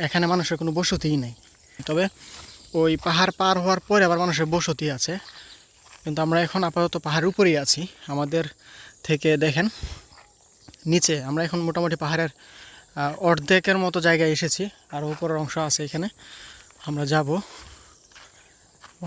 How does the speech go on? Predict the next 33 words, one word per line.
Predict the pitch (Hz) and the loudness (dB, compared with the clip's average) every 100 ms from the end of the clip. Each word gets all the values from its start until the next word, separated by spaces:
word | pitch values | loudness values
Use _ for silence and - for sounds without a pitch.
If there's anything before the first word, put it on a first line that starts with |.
| 156 | -6
এই | 180 | -2
জায়গার | 185 185 175 | 2 2 2
মধ্যে | 156 | 0
মানুষের | 170 170 151 | -2 -2 -2
কোনো | 156 | -2
বসতি | 160 170 160 143 | -2 -4 -4 -4
নাই। | 117 - - - | -6 -10 -18 -12
এখানে | 185 196 165 | -6 -4 -2
যে, | 160 | -2
এখানে | 151 160 | -2 -2
কিছু | 151 - - | -4 -6 -4
কাজ | 180 175 - | -4 -4 -4
হয়তো | 170 165 | -4 -4
করে, | - 170 175 - _ _ - - - - - - - - - | 0 2 0 -4 _ _ -20 -20 -20 -20 -20 -20 -20 -12 0
হয়তো | 175 196 | 2 4
না, | 190 190 175 | 2 2 2
অবশ্য | 175 - | 0 0
করে, | 185 160 160 | 2 2 2
কারণ | 151 156 | -2 -2
এগুলো | 151 160 | -2 -2
পাথর | 156 160 160 | -4 -6 -4
ভাঙা | 147 151 175 170 | -2 0 2 2
দেখা | 160 151 | 0 -2
যাচ্ছে। | 131 - - _ _ - - - - - - | -2 -6 -6 _ _ -18 -18 -18 -20 -20 -10
এই | 151 - | -8 -6
পাহাড়ের | 151 175 180 | -2 0 0
উপরে | 175 180 175 | 2 2 2
পাথর | 165 156 170 | 0 -2 -2
ভাঙার | 160 165 165 | 0 0 0
কাজ | 165 160 - - - - - - - _ _ - - - - _ - - - - - - | 0 -2 -2 -10 -20 -20 -20 -20 -20 _ _ -20 -20 -20 -20 _ -20 -20 -20 -20 -12 -6
কেউ | 156 | -4
কেউ | 160 | -2
করছে। | 151 165 - 147 | 0 0 0 -4